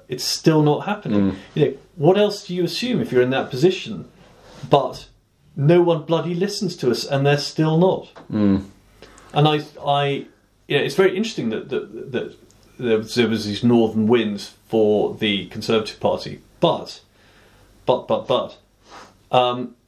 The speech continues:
Speaker 1: if Boris is going to, um, consolidate that, then he's now got to, A, listen to, A, listen to those, those,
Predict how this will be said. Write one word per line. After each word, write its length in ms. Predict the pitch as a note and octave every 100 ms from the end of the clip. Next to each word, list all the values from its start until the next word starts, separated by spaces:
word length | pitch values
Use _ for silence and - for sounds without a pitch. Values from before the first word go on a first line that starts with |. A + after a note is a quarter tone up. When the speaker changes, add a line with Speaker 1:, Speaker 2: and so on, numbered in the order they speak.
| _ -
Speaker 1:
if 400 | - C#3 - -
Boris 340 | D3+ D#3 -
is 120 | A2+
going 320 | B2 A#2 A2
to, 580 | A2+ - A2 G#2+ G#2 - - _ - - _ _ _ _ -
um, 500 | A2 G#2+ G2+ G2+ - -
consolidate 680 | A#2+ - B2+ E3+ A2 F#2+ G#2
that, 380 | F#2+ - - - _ _ _ _ -
then 140 | C3+
he's 220 | D3 D3
now 320 | C#3 D3 C#3+ B2
got 300 | C#3 C3 -
to, 260 | B2+ A#2 - _ _ _ -
A, 180 | D3
listen 360 | A#2 C#3+ - A#2+
to, 300 | - A2 G2 - - - -
A, 280 | A2 C3
listen 300 | B2 C#3 C3+ G#2+
to 100 | G#2
those, 320 | G2+ F#2+ -
those, 320 | G#2+ G2+ -